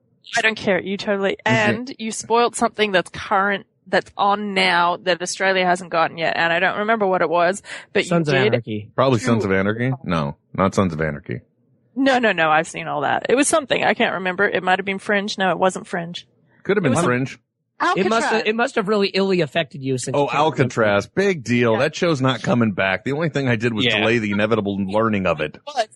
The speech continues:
Speaker 1: you've gotta remember that you have a lot of fans around the world that are not in America.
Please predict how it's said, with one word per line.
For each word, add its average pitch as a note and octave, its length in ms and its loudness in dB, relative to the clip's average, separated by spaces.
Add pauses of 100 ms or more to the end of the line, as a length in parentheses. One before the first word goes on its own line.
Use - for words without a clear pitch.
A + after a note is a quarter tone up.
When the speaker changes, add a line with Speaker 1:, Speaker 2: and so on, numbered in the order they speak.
Speaker 1:
you've A#3 180 -10
gotta B3+ 200 2
remember A3 340 0
that G3 220 2 (120)
you G3+ 200 -6
have A3+ 220 4
a F#3+ 40 0
lot F#3 240 4
of - 60 -10
fans F#3+ 340 -4
around F3+ 300 2
the G3 80 -4
world F3+ 400 2
that F#3 160 0
are F#3 200 0
not G#3 480 2
in G#3+ 140 0
America. E3+ 500 -2